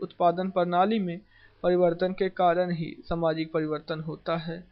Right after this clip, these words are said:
सामाजिक परिवर्तन लाने के लिए उत्पादन प्रणाली की तीन विशेषताएं मुख्य रूप से जिम्मेवार हैं। इनमें पहली विशेषता यह है कि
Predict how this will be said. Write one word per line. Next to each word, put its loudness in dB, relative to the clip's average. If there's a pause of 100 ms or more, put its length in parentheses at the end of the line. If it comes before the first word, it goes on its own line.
(400)
सामाजिक 2
परिवर्तन 2
लाने 2
के 2
लिए 0
उत्पादन -2
प्रणाली -2
की -10
तीन -6
विशेषताएं -4 (200)
मुख्य -4
रूप -4
से -2
जिम्मेवार -6 (140)
हैं। -16 (580)
इनमें -2
पहली 2
विशेषता -2 (100)
यह 6
है 0
कि -12